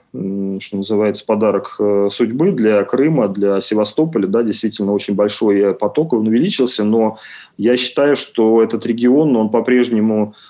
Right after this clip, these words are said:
скажем так, недооценён как, э, туристическое направление, и как раз создание вот таких вот точек притяжения,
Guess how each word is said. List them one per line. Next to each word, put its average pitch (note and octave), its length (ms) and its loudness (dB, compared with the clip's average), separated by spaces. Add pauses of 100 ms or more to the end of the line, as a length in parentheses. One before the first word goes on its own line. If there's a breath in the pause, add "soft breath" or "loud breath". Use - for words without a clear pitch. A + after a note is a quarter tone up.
(100)
скажем G#2 380 -2
так, G#2 220 -2
недооценён A#2+ 720 2
как, A2 360 -2
э, G#2+ 380 0
туристическое A#2 680 -2
направление, A2+ 1040 0
и A2+ 380 2
как A2+ 200 -2
раз C3+ 200 0
создание A#2+ 500 2
вот G#2+ 140 -2
таких A#2+ 280 -2
вот A2+ 160 0
точек B2+ 300 0
притяжения, A#2 920 0